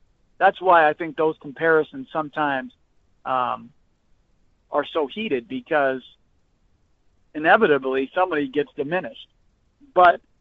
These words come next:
if you're talking about the two players' careers, um,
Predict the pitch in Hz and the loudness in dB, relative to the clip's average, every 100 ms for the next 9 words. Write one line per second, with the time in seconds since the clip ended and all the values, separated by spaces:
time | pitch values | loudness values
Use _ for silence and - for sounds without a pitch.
0 | _ _ _ _ _ _ - 180 269 254 | _ _ _ _ _ _ -6 -4 -4 2
1 | 254 233 220 175 180 180 - - 214 196 | 4 4 0 0 0 0 -4 -12 -8 -8
2 | 180 _ - 185 175 160 139 - 147 131 | -10 _ -6 0 2 0 -4 -10 -10 -6
3 | 151 117 - - _ _ _ _ _ _ | -6 -6 -10 -20 _ _ _ _ _ _
4 | _ _ _ _ _ 131 123 120 120 | _ _ _ _ _ -10 -8 -8 -14